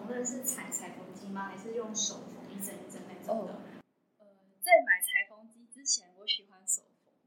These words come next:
Speaker 2: 然后买裁缝机之后，呃，如果是大面积的东西，就是还是裁缝机比较快嘛。然后，但是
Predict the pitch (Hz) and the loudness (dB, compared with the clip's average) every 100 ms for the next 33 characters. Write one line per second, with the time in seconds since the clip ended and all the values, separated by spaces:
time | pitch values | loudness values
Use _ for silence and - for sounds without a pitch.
0 | _ _ _ 220 214 285 330 - - 202 | _ _ _ _ -10 -2 8 8 6 -12
1 | 196 202 208 214 226 220 247 226 226 _ | -20 -20 -20 -20 -20 -20 -20 -20 -20 _
2 | _ _ _ _ - - 453 539 480 480 | _ _ _ _ -20 -8 2 8 8 10
3 | - - - - - - - - - - | 12 12 12 12 -18 -20 -20 -20 -20 -20
4 | _ - - 170 180 175 180 - - - | _ -10 -4 -2 -2 -4 -6 -14 -12 -10
5 | 196 190 185 185 170 - - - - - | -6 -4 -4 -4 -6 -2 0 0 -2 -14
6 | - - 185 196 190 - 240 240 240 | -16 -10 -4 -2 0 4 6 6 4